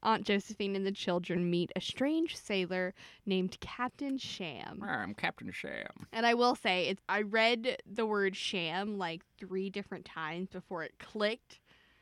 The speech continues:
Speaker 2: Yeah,
Speaker 1: that it
Speaker 2: it's a
Speaker 1: was sham.
Speaker 2: sham.
Speaker 1: <laughs> Despite his eye patch and wooden peg leg, the Baudelaire children knew right away that Captain Sham was none other than Count Olaf.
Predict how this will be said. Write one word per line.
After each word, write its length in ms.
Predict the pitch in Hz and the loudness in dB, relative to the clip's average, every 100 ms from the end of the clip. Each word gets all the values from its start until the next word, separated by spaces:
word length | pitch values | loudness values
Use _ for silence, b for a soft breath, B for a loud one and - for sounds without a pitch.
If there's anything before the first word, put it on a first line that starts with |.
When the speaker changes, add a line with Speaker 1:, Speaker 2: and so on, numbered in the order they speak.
| b b | b b
Speaker 2:
Yeah, 220 | 95 - | -4 -4
Speaker 1:
that 120 | 208 175 | -2 0
it 40 | |
Speaker 2:
it's 60 | - | 2
a 40 | |
Speaker 1:
was 60 | 110 | 4
sham. 580 | - 165 120 156 185 247 | 8 8 8 2 2 0
Speaker 2:
sham. 520 | - 349 - 320 269 | 6 6 6 6 6
Speaker 1:
<laughs> 920 | - 220 - 415 - - - - 214 | 4 -4 -4 -14 -12 -16 -20 -16 -6
Despite 460 | 302 - 311 320 349 | -4 2 6 6 6
his 160 | 359 | 4
eye 220 | - 202 208 | 8 8 6
patch 420 | - 175 - - | 4 0 0 -4
and 360 | - 185 180 175 | -2 0 0 0
wooden 260 | 180 185 | 0 0
peg 320 | 185 160 151 160 | -2 -4 -8 -6
leg, 420 | 160 143 180 196 B B | -6 -6 -6 -12 B B
the 80 | 208 | 2
Baudelaire 520 | 226 262 285 247 214 | 4 4 4 2 2
children 580 | - 202 180 185 185 180 | 0 -2 -2 0 -2 0
knew 240 | 170 165 | -2 -4
right 240 | 175 185 208 | -2 0 0
away 340 | 208 165 131 - | -2 -4 -6 -6
that 160 | 160 | -6
Captain 420 | - 190 196 240 240 | -6 -4 -2 0 0
Sham 540 | - 190 170 170 180 B B B | 0 0 0 0 -2 B B B
was 220 | - 175 180 | -2 0 4
none 360 | 175 170 226 | 4 4 4
other 440 | 165 143 127 120 - | 2 0 -6 -10 -10
than 140 | 143 123 | -10 -10
Count 460 | - 170 165 190 - | -10 -8 -8 -8 -10
Olaf. 520 | 170 147 - - - | -10 -8 -10 -10 -12